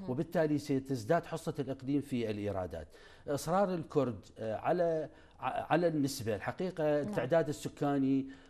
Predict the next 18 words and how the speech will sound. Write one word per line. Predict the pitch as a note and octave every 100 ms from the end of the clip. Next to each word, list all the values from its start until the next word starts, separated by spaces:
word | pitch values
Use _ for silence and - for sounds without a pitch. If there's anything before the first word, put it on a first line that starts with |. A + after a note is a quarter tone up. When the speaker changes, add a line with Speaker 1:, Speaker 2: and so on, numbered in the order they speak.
| -
Speaker 2:
الإقليم، | A#2 A#2+ B2 C3 D3 D3 C#3+ C#3
آه، | A#2+ A#2+ A#2+
يعني | B2 A#2 A#2+ B2 A#2+ A#2 A#2+
يفترض | C#3 - C3 B2+ A#2+
أن | B2 A#2+
التعداد | - A2 C3 B2+
السكاني | - A2+ C3 B2
غائب | A2 C#3 G#2+ F2+ D2
عن، | F2+ F#2 - - - - -
عن | G#2 G#2
العراق | F#2+ G2+ G2 G#2+ A#2+ G#2 A2+
منذ | A2 G2+
ف-، | A#2
منذ | G#2+ A2+ A#2
أكثر | A#2 B2+ A2
من | G2+
عشرين | G#2 - A2+
سنة. | - F#2 F#2